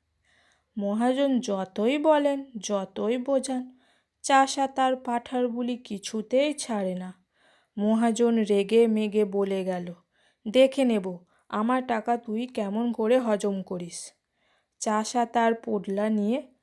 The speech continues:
গ্রামে ফিরতে চলেছে। এমন সময় তার উকিল এসে ধরল। "যাচ্ছ কোথায় বাপু? আমার পাওনাটা আগে চুকিয়ে যাও।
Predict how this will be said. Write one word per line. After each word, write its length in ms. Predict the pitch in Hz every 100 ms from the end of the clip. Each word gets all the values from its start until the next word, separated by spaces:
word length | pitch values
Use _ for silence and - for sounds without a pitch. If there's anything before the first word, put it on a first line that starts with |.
| _
গ্রামে 460 | 208 208 196 247 269 -
ফিরতে 480 | - 214 - 226
চলেছে। 460 | 214 208 190 180 - _ _ _ _ _ _ _ -
এমন 400 | 214 202 247 294
সময় 380 | 320 302 302
তার 240 | 294 302 277
উকিল 360 | 247 - 262
এসে 260 | 269 254 254
ধরল। 460 | 214 214 190 180 190 _ _ _ _ -
"যাচ্ছ 400 | 240 262 269 -
কোথায় 400 | 302 302 294 277
বাপু? 420 | 247 226 - 196 190 _ _ _
আমার 300 | - 233 262
পাওনাটা 680 | 269 247 226 226 240 240 285
আগে 220 | 254 254
চুকিয়ে 500 | 262 262 240 - 233
যাও। 320 | 226 269 294